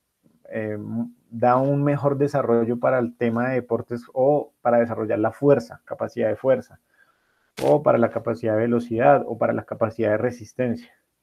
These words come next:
Lo invito a que lo, a que lo busquen, lo indaguen. Es un tema muy, muy interesante. Ha sido aplicado aquí en Colombia, aunque mayormente ha sido en Brasil. Pues de, de donde yo lo conocí fue el tema de, de,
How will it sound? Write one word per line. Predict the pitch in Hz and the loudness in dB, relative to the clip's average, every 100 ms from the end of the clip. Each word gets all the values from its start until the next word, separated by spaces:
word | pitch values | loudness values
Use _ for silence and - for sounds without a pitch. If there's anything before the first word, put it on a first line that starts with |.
| _ _ _ _ _ _ _ - | _ _ _ _ _ _ _ -8
Lo | 110 | -4
invito | 123 117 120 | 0 0 0
a | 135 | -2
que | 143 | 0
lo, | 135 120 113 | 0 0 -2
a | 107 | -6
que | 117 | -2
lo | 107 | 0
busquen, | 107 139 143 - 135 | 2 2 2 -2 -4
lo | 120 | -4
indaguen. | 113 110 123 139 175 160 _ _ _ _ | 0 4 4 2 -6 -10 _ _ _ _
Es | 120 113 | -12 -8
un | 127 | -4
tema | 127 131 | -2 -2
muy, | 131 127 127 127 123 120 - - | -2 -2 -2 -2 -6 -8 -16 -10
muy | 123 | -6
interesante. | 123 120 127 117 113 117 120 175 _ _ _ _ _ _ _ _ _ _ _ - | -4 -2 -2 0 -2 -4 -4 -8 _ _ _ _ _ _ _ _ _ _ _ -4
Ha | 117 | -4
sido | 120 127 | -2 0
aplicado | 131 127 120 110 | 0 -2 0 0
aquí | 107 | 0
en | 123 | -6
Colombia, | 123 127 120 139 | -2 0 2 0
aunque | 156 120 104 | -2 -4 -8
mayormente | 104 101 107 117 117 | -6 -4 -2 -2 -2
ha | 123 | -4
sido | 120 120 | -2 0
en | 117 | 0
Brasil. | 117 104 - 120 123 151 - _ _ _ _ _ _ _ _ _ 117 - - | 0 -2 -2 -2 -2 -4 -12 _ _ _ _ _ _ _ _ _ -20 -14 -2
Pues | 120 - 110 | -2 -2 -6
de, | 110 101 | -6 -4
de | 110 | -6
donde | 110 107 | -6 -4
yo | 104 | -2
lo | 107 | -4
conocí | 110 127 117 - 117 | -2 -4 -4 -2 -4
fue | 123 127 | -2 -2
el | 120 | -2
tema | 117 120 120 120 | -2 -2 0 0
de, | 117 110 - | -2 -4 -8
de, | 98 101 98 98 | -10 -8 -8 -12